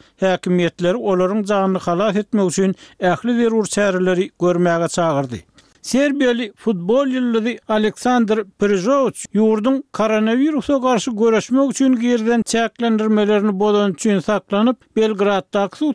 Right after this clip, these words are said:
tarapyndan üç ay öý tutsaglygyna höküm edildi. Saud Arabistanynyň Al Ittihad futbol komandasynda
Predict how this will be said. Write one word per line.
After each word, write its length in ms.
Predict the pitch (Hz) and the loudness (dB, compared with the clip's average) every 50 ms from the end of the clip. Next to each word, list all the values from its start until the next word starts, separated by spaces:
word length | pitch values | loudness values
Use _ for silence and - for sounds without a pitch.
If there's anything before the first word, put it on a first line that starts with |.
| - | -2
tarapyndan 680 | - 269 254 254 226 - - 240 226 220 226 233 233 214 - _ _ | -2 0 0 0 0 0 2 2 2 4 2 2 0 -2 -4 _ _
üç 200 | 269 262 - - | -2 -2 0 0
ay 280 | 269 262 254 233 202 - _ | 0 2 0 0 -2 -6 _
öý 200 | 220 254 294 269 | -2 0 0 0
tutsaglygyna 760 | - - 247 - - - 247 233 233 214 226 220 220 226 214 - - | 0 -4 -6 -6 -2 -2 0 0 2 2 2 2 2 0 0 -4 -4
höküm 340 | 170 208 208 190 - 220 208 | -2 -2 0 0 0 0 2
edildi. 440 | 202 196 185 196 185 180 143 120 98 - _ _ _ _ | 2 0 0 -2 -2 -2 -4 -6 -8 -12 _ _ _ _
Saud 300 | - 208 233 277 302 330 | -2 -2 0 0 0 0
Arabistanynyň 800 | 311 294 302 294 254 - - - 269 262 254 247 247 262 254 220 - | 0 0 0 0 -2 -4 -2 -2 0 2 2 2 2 2 0 -4 -4
Al 220 | - 262 277 277 | -4 -4 -2 -2
Ittihad 580 | 269 262 - _ _ - - - 247 247 247 - | -4 -6 -6 _ _ -6 -2 0 0 -2 -2 -2
futbol 420 | - 226 214 175 185 240 269 269 | -4 -6 -6 -2 -2 -2 -2 -2
komandasynda 920 | - - 262 262 247 254 254 247 240 233 240 254 - 233 220 220 233 240 | -2 0 0 2 2 2 2 2 2 0 0 0 0 2 2 2 2 0